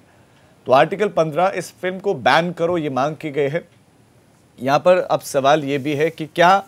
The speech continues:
अब जातिगत संगठनों से पूछकर फिल्मों को रिलीज किया जाएगा?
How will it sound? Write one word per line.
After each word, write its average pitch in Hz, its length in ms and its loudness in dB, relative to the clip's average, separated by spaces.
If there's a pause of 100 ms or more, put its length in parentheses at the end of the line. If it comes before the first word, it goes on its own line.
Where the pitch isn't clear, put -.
(400)
अब 160 480 4 (240)
जातिगत 160 480 0
संगठनों 160 680 -4 (1700)
से - 200 -6
पूछकर 202 420 -2
फिल्मों 185 300 -4
को 185 100 -4
रिलीज 170 340 -4
किया 175 200 4
जाएगा? 165 460 2